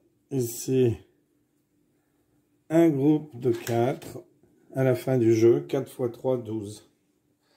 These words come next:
Voilà. Alors, c'est pas si simple, hein, de mettre les pions les uns à côté des autres. Vous allez comprendre pourquoi. Dès qu'un joueur va jouer, eh bien là, comme rouge a joué ici, jaune doit jouer sur un des points adjacents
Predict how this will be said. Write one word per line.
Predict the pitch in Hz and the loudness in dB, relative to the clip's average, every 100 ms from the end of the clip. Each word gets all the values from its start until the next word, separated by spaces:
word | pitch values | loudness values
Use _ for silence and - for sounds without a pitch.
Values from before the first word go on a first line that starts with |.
| _ _ _ _ _ | _ _ _ _ _
Voilà. | 123 120 107 - _ _ _ _ _ - | 0 2 2 -6 _ _ _ _ _ 0
Alors, | 156 151 120 | 2 4 2
c'est | - 131 - | -2 -6 0
pas | 156 | -2
si | 147 139 | -2 -8
simple, | - 147 127 123 | -4 -4 -4 -4
hein, | |
de | 123 | -4
mettre | 127 120 - | -4 -4 -4
les | 123 | -6
pions | - 120 | -4 0
les | 123 135 | 2 2
uns | 139 | -2
à | |
côté | 120 117 120 | 0 0 2
des | 117 117 120 | 4 4 4
autres. | 156 147 | 0 0
Vous | 131 | -2
allez | 123 127 | -2 -2
comprendre | 123 127 - 147 147 143 | -4 -6 -4 -4 -2 -4
pourquoi. | - 117 - 117 - _ _ _ _ _ _ _ _ _ _ _ _ _ _ _ _ - | -6 -12 -12 -16 -18 _ _ _ _ _ _ _ _ _ _ _ _ _ _ _ _ 4
Dès | 147 202 | 6 6
qu'un | 202 180 | 6 4
joueur | 151 151 160 131 | 4 2 2 2
va | 127 | 0
jouer, | 113 98 101 113 151 - - _ _ - | 0 0 0 0 0 -6 -16 _ _ 4
eh | 175 | 6
bien | 160 156 143 123 | 6 4 2 2
là, | 160 165 135 110 _ _ - | 2 2 0 -6 _ _ -4
comme | 170 147 123 - _ | -2 0 -4 -8 _
rouge | 120 117 196 165 | -12 -2 0 2
a | 143 | 2
joué | 123 127 | 2 2
ici, | 113 - 156 170 | 2 0 0 2
jaune | 156 147 170 175 | 2 6 6 6
doit | 151 139 | 4 0
jouer | 123 139 165 | 0 2 2
sur | 160 - 120 | 0 -4 -2
un | 160 | -2
des | 147 143 | -2 -4
points | 143 131 151 175 - | -4 -4 -4 -6 -2
adjacents | 170 135 143 - - 135 170 | 0 2 0 -2 -4 -4 -4